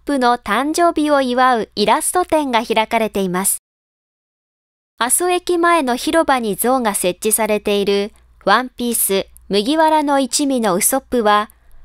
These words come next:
嘘つきで、エイプリルフールの四月一日が誕生日です。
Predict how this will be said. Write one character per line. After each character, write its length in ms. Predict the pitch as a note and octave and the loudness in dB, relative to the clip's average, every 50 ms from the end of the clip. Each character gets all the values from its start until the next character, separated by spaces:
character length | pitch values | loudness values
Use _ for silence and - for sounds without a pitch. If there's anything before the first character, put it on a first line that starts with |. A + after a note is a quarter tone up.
| - - | -14 -6
嘘 280 | - A3 A3+ - C4 C4 | -4 -2 0 0 0 -2
つ 160 | - - - | -2 -6 -4
き 120 | - A#3 | -4 0
で、 280 | G3+ G#3+ G#3+ G#3+ - - - - _ - - | 2 4 4 4 2 -2 -10 -20 _ -6 0
エ 140 | F#3 G#3+ C#4 | 0 0 0
イ 60 | D#4 | 0
プ 140 | - - E4+ | -2 -4 -2
リ 160 | F4+ F4+ F4+ | -2 0 0
ル 120 | F4+ F4+ | -2 -2
フ 220 | - - F4 F4 F4 | -2 0 0 0 0
ー 40 | |
ル 140 | E4 D4+ C4+ | 0 0 0
の 180 | A3+ G#3+ G3 G3+ | 0 0 0 0
四 180 | - - G3+ | -2 -4 -2
月 300 | F#3+ G#3 C4+ C#4+ - D#4 | -2 -2 -2 -2 -2 -4
一 320 | D#4 - - - D4 D#4 D#4 | -4 -4 -4 -2 -2 -2 0
日 280 | E4 E4 E4 - E4+ | 0 0 0 -2 -2
が 140 | D#4 C#4+ B3 | -2 -2 -2
誕 240 | - - G#3 G#3+ G#3 | -2 -2 -4 -4 -2
生 160 | G3+ A3+ A3 | 0 0 0
日 100 | G3 G#3 | 0 0
で 160 | - F3 F#3+ | -2 -2 -2
す。 140 | - - - | -2 -4 -8